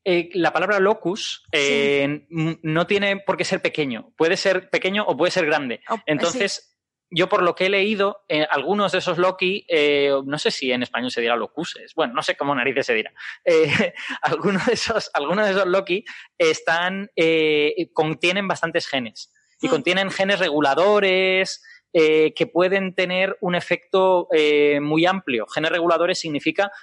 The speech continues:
Speaker 1: pues, genes que controlan la emisión de hormonas en el cuerpo,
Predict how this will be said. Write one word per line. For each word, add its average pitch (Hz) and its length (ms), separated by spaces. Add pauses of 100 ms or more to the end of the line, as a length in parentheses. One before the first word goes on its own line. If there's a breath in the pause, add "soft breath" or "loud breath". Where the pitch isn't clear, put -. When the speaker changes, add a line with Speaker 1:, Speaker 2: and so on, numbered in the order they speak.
(100)
Speaker 1:
pues, 143 160
genes 156 240
que 160 100
controlan 156 640
la 127 380
emisión 127 400
de 151 60
hormonas 143 420
en 147 80
el 117 120
cuerpo, - 380